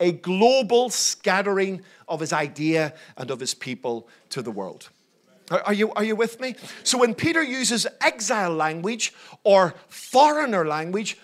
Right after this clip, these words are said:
oh, oh my goodness, we're back to Babylon. And here's a cool little thought. Where's Peter writing from? Where does he write this letter from? You go to the end of First Peter, uh,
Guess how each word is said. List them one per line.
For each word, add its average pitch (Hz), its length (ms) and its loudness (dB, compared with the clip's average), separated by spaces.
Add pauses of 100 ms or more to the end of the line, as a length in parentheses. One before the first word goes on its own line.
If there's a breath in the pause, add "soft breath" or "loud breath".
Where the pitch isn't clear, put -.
(200 loud breath)
oh, 415 400 2
oh 370 80 -6
my 359 160 -8
goodness, 330 400 -6 (140 loud breath)
we're 277 120 2
back 214 340 -6
to 247 60 -4
Babylon. 262 500 -8 (220 loud breath)
And 226 100 0
here's 294 180 2
a - 40 -6
cool 285 340 -6
little 247 200 0
thought. 226 460 0 (280 loud breath)
Where's 247 420 2
Peter 240 360 -8
writing 233 520 -8
from? 277 360 -10
Where 233 140 -2
does 226 120 -6
he 220 100 -4
write 196 280 -4
this 196 220 -6
letter 190 280 -6
from? 247 260 -10 (200 loud breath)
You 175 80 -12
go 196 160 -2
to 180 120 -6
the 156 180 -4
end 190 260 -2 (140)
of 143 100 -10
First - 340 -6
Peter, 151 360 -8 (260 loud breath)
uh, 131 220 -8